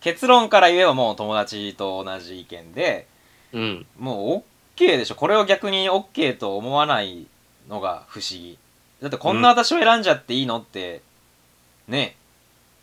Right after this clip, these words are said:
Speaker 2: うん。
Speaker 1: これがオッケーじゃなかったら何なんだっていう話ですよ。
Speaker 2: うん。まあ、この前回ね、同じようなシチュエーションで振られてるんでしょうけど、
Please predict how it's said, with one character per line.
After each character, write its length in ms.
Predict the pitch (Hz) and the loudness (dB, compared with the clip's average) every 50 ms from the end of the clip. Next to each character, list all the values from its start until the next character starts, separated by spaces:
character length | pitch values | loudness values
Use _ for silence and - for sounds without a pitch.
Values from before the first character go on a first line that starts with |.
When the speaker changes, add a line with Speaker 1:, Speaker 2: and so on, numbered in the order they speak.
| _ | _
Speaker 2:
う 60 | 98 101 | -8 -6
ん。 300 | 110 110 104 90 82 - _ _ _ _ _ _ _ _ _ _ | -4 -4 -4 -6 -10 -14 _ _ _ _ _ _ _ _ _ _
Speaker 1:
こ 140 | - - 147 | -8 -6 -4
れ 100 | 175 185 | -2 2
が 180 | 180 175 170 | 4 4 4
オ 120 | 175 180 180 | 4 2 0
ッ 40 | - | -2
ケ 140 | - 190 151 | -2 -2 -2
ー 20 | |
じ 80 | 127 123 | 0 0
ゃ 20 | |
な 100 | 113 120 | -4 -2
か 100 | - 104 | -2 -2
っ 100 | 101 - | -4 -4
た 100 | - 92 | -8 -10
ら 80 | 87 87 | -8 -8
何 240 | 87 98 120 139 139 | -6 -6 -6 -4 -4
な 120 | 123 101 | -4 -4
ん 100 | 92 87 | -4 -8
だ 100 | 80 80 | -14 -14
っ 40 | 80 _ _ _ | -14 _ _ _
て 80 | - 85 | -20 -18
い 160 | 85 85 76 | -16 -16 -16
う 80 | 71 - _ _ _ _ _ _ _ _ | -18 -20 _ _ _ _ _ _ _ _
話 380 | - 101 98 92 87 - 101 87 | -10 -8 -8 -8 -8 -10 -12 -12
で 80 | 82 | -16
す 140 | 78 - - | -20 -20 -20
よ。 120 | 64 62 - _ _ _ _ _ _ _ _ _ _ - | -20 -20 -20 _ _ _ _ _ _ _ _ _ _ -12
Speaker 2:
う 60 | 101 | -8
ん。 400 | 104 104 104 101 95 92 90 - - _ _ - | -6 -4 -4 -2 -4 -4 -6 -8 -12 _ _ -8
ま 120 | 110 104 | -6 -6
あ、 40 | 98 | -6
こ 140 | 92 - - | -6 -8 -8
の 140 | 101 101 101 95 | -6 -4 -4 2
前 240 | 107 151 185 190 165 | 4 6 6 6 6
回 220 | - 104 95 92 | 6 6 4 4
ね、 100 | 92 104 | 2 2
同 220 | 110 110 110 117 120 | 0 2 4 4 4
じ 120 | 120 143 | 6 8
よ 80 | 151 139 | 8 8
う 40 | 113 | 8
な 260 | 101 98 95 95 101 | 6 6 4 4 0
シ 160 | 95 - - - | -2 -8 -8 -4
チ 100 | - 113 | 0 2
ュ 60 | 110 | 2
エ 20 | 110 | 2
ー 20 | |
シ 120 | - - | 2 0
ョ 60 | 113 110 | -2 -2
ン 80 | 110 | 0
で 140 | 107 110 98 | 0 0 2
振 60 | 104 | 4
ら 120 | 120 120 120 | 6 6 6
れ 80 | 120 | 6
て 140 | 120 - 131 | 8 8 8
る 120 | 131 131 | 8 8
ん 40 | 117 | 6
で 80 | 101 98 | 4 2
し 100 | - 104 | 2 4
ょ 60 | 104 | 2
う 80 | 98 95 | 0 2
け 160 | - 110 104 | 2 4 4
ど、 200 | 101 98 104 | 6 4 2